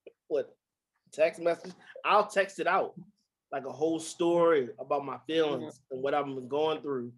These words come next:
Speaker 1: And then I'll just save it in my notes. And
Speaker 2: Mm-hmm.
Speaker 1: I'll go back to it, like, a few months later and, like, "Damn, like, I really got through that." You know what I mean? Like, and so in those moments, Selena,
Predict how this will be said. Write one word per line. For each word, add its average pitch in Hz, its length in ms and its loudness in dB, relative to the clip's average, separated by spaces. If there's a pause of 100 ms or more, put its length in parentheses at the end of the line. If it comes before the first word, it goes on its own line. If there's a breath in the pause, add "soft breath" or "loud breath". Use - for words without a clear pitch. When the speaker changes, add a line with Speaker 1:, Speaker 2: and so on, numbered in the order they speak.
(560)
Speaker 1:
And 139 180 -2
then 143 120 -2
I'll 143 140 -2
just 135 520 -8
save 151 260 -4
it 143 60 -4
in 139 100 -4
my 131 140 -4
notes. 131 540 -6 (920)
And 135 220 -4
Speaker 2:
Mm-hmm. 135 60 0
Speaker 1:
I'll 139 120 0
go 214 220 -2
back 147 280 0
to 143 180 0
it, 135 120 2
like, 127 280 -4
a 127 80 -10
few 160 180 -6
months 143 300 -2
later 135 540 0 (460)
and, 127 180 -4
like, 113 260 -10
"Damn, 151 340 -2
like, 123 140 -10
I 135 120 -4
really 139 380 -2
got 147 320 -2
through 170 180 -6
that." 113 280 -6
You 123 100 -8
know 131 60 -4
what 131 80 -4
I - 20 -4
mean? 139 240 0
Like, 123 200 -8
and 131 100 -8
so 165 180 0
in 151 140 -2
those 180 280 10
moments, 139 440 -2
Selena, 135 420 -2